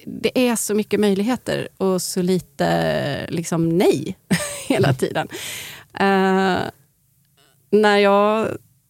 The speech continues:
sökte det här jobbet så var det faktiskt att min dotter, hon har gått här. Hon gick ut tjugohundrafemton. Hon gick, eh, S A. Eh, så, så hade jag sett annonsen och så frågade jag henne så här,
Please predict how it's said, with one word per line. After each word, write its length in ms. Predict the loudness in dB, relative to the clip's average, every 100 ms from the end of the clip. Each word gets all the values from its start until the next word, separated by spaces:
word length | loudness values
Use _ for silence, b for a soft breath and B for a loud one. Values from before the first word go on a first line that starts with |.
| _
sökte 580 | -6 -2 0 0 -2 0
det 60 | 2
här 100 | 2
jobbet 300 | 0 -2 -4
så 120 | -2
var 60 |
det 40 | 0
faktiskt 200 | 0 -2
att 100 | 2
min 180 | 4 2
dotter, 300 | 0 -2 0
hon 120 | 0
har 80 | -2
gått 200 | -4 -6
här. 120 | -8 _
Hon 100 | -4
gick 140 | -4 -4
ut 160 | -6
tjugohundrafemton. 720 | -6 -4 -4 -2 -2 -4 -6 -8 _ _ _ _ _ -16
Hon 240 | -14 -12 -10
gick, 340 | -10 _ -8
eh, 260 | -6 -4 -6
S 280 | -4 -4 -6
A. 120 | -10 -14 _ _ _ _ _ _ _ -20 -20 _
Eh, 420 | -2 0 0 -2
så, 480 | -2 4 4 6 2 -2 -6 -8
så 160 | -2
hade 100 | 0
jag 60 | 0
sett 260 | -2 -4 2
annonsen 760 | 4 4 2 0 -4 -4 -4
och 140 | -6 -6
så 420 | -6 -6 -8 -4
frågade 240 | 0 2
jag 60 | 2
henne 240 | 2 0
så 80 | -4
här, 100 | -6